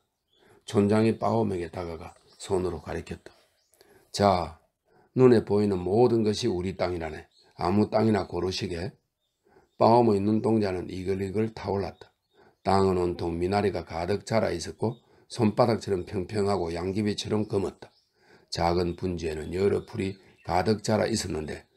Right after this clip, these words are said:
그 키가 가슴까지 올라와 있었다. 촌장은 여우 털모자를 벗고 땅에 놓았다. "자, 이게 표시가 될 것이네. 여기서 출발해서 여기로 오시게. 돌아다닌 모든 땅이 자네 것이라네."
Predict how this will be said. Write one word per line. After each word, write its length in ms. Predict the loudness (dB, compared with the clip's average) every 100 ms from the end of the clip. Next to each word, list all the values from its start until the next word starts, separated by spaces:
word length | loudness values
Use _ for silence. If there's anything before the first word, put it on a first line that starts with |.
| _ _
그 220 | -4 -4 -4
키가 440 | -8 -4 -4 -6 _ _
가슴까지 600 | -4 -2 -4 -6 -6 -6
올라와 380 | -2 -2 -2 -2
있었다. 400 | -4 -8 -12 -20 _ _ _ _ _ _ _
촌장은 580 | 0 4 4 4 4 4
여우 320 | 4 2 0
털모자를 580 | -2 -4 -2 0 0 -2
벗고 380 | -4 -6 -10 -8
땅에 260 | -6 -6 -10
놓았다. 340 | -12 -14 -20 _ _ _ _ _
"자, 360 | -2 0 0 -4 _ _ _
이게 640 | 2 4 6 4 0 -8 -14
표시가 420 | -4 -2 0 -2 -2
될 180 | -4
것이네. 480 | -4 -6 -4 -4 -4 -8 _ -20 -16 6
여기서 340 | 8 8 2 -6
출발해서 680 | -6 -4 0 -2 -2 -4
여기로 320 | -2 -2 -4 -6
오시게. 380 | -8 -8 -10 -14 _ _ -20 -8 4
돌아다닌 580 | 6 6 4 0 -2
모든 480 | 0 2 4 4 2
땅이 420 | 2 2 2 0 -6 _
자네 300 | -6 -4 -2
것이라네." 400 | -4 -8 -10 -12